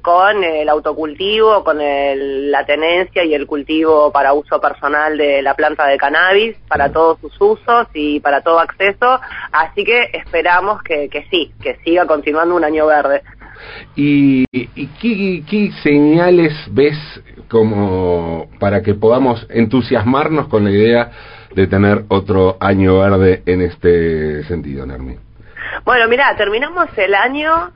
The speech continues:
Speaker 1: con la aprobación de una re-reglamentación de la ley de cannabis medicinal que fue aprobada en febrero del dos mil diecisiete y quedó sin regulación,
Speaker 2: Sí.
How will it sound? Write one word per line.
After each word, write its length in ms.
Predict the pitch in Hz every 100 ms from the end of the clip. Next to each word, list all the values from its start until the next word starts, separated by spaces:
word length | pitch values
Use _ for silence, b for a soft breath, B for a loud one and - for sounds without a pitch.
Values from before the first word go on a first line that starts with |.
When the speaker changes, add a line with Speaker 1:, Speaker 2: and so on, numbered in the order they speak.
| B B -
Speaker 1:
con 240 | 196 185
la 100 | 180
aprobación 840 | - 180 170 170 - 214 240 277 254
de 180 | 175 165
una 340 | 190 190 175
re-reglamentación 1200 | 175 202 226 220 175 160 160 165 156 - 196 208 220
de 80 |
la 120 | 170 156
ley 160 | 165
de 140 | 180 180
cannabis 360 | 151 160 185
medicinal 720 | 180 151 143 - 156 165 214 226
que 120 | 160
fue 180 | - 151
aprobada 540 | - 151 160 175 175
en 80 | 170
febrero 440 | 156 151 170 175
del 120 | 180 151
dos 140 | 147
mil 140 | 165
diecisiete 760 | 170 175 156 - 180 185 214 214
y 100 | 175
quedó 360 | 156 151 170 -
sin 180 | 170 170
regulación, 840 | 170 151 151 151 - 180 170 196 208 B
Speaker 2:
Sí. 80 | 113